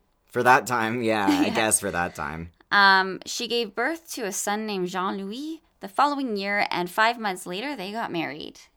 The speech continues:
Speaker 2: Happily
Speaker 1: Mm.
Speaker 2: ever after-ish.
Speaker 1: Yeah, I'm sure that
Speaker 2: But
Speaker 1: this
Speaker 2: not
Speaker 1: went perfectly well.
Speaker 2: really, yeah.
Speaker 1: Yeah. <laughs>
Speaker 2: So Lalaurie brought two thousand dollars to the marriage, and Delphine was worth more than sixty-six thousand dollars. And I don't know what that is today's money, but it's lots.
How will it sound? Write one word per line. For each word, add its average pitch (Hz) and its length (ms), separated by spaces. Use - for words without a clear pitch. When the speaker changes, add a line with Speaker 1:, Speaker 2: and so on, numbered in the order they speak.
Speaker 2:
Happily 92 400
Speaker 1:
Mm. 85 220
Speaker 2:
ever 185 240
after-ish. - 840
Speaker 1:
Yeah, 104 420
I'm 87 220
sure 90 280
that 87 140
Speaker 2:
But - 80
Speaker 1:
this - 80
Speaker 2:
not 156 180
Speaker 1:
went 82 300
perfectly 78 380
well. 71 220
Speaker 2:
really, - 420
yeah. - 160
Speaker 1:
Yeah. 175 720
<laughs> - 60
Speaker 2:
So 214 460
Lalaurie 247 460
brought 185 320
two - 160
thousand 202 340
dollars 190 400
to - 60
the 160 60
marriage, 151 580
and 170 260
Delphine 214 680
was 185 200
worth 175 340
more 160 180
than 160 160
sixty-six - 600
thousand 147 380
dollars. - 500
And 160 140
I 151 180
don't - 220
know 147 120
what - 160
that 156 140
is 147 160
today's 151 460
money, 143 200
but 143 140
it's - 180
lots. - 360